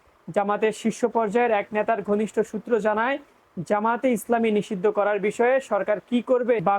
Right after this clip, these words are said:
করবে না তা নিয়ে তারা বিচলিত নন। দেশের মানুষ এখন সরকারের বিরুদ্ধে ঐক্যবদ্ধ। কোটা সংস্কার আন্দোলনকে কেন্দ্র করে আইন শৃঙ্খলা বাহিনীর গুলিতে শত শত মায়ের বুক খালি হয়েছে,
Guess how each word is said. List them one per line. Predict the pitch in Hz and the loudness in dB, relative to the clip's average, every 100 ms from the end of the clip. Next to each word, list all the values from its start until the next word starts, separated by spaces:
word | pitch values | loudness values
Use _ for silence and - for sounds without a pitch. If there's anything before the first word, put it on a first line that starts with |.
| 196 | 0
করবে | 233 233 262 | 0 2 0
না | 233 | 0
তা | 196 196 202 | -2 -2 0
নিয়ে | 233 247 | 2 2
তারা | 233 202 | 0 0
বিচলিত | 185 196 202 202 | 0 0 0 2
নন। | 202 196 180 165 | 0 0 -2 -6
দেশের | 180 180 208 | -6 -2 0
মানুষ | 190 190 226 269 - | 0 0 0 0 -4
এখন | - 190 226 208 | -4 -4 -2 -4
সরকারের | - 190 185 208 208 180 | -4 -2 -2 0 0 0
বিরুদ্ধে | 190 214 180 226 190 | 0 0 0 0 0
ঐক্যবদ্ধ। | 180 - 180 180 165 180 - _ _ - | -2 -2 -2 -2 -2 -4 -6 _ _ -4
কোটা | 185 196 | -2 -2
সংস্কার | 202 190 190 - 214 202 | -2 -2 -2 -2 -2 0
আন্দোলনকে | 190 208 226 233 214 233 | 0 0 0 0 0 -2
কেন্দ্র | - 220 220 | 0 0 0
করে | 226 240 247 | 2 2 2
আইন | 196 208 | 0 -2
শৃঙ্খলা | - 233 233 240 226 | -6 -6 -2 0 2
বাহিনীর | 196 202 214 208 _ _ - 180 | 0 0 0 -2 _ _ -6 2
গুলিতে | 233 254 233 | 2 2 0
শত | 208 202 196 | -2 -2 0
শত | 208 208 | -2 -2
মায়ের | 190 190 202 | 0 0 0
বুক | 180 196 | 0 -2
খালি | - 180 180 | -2 -2 0
হয়েছে, | 185 190 - | 0 0 0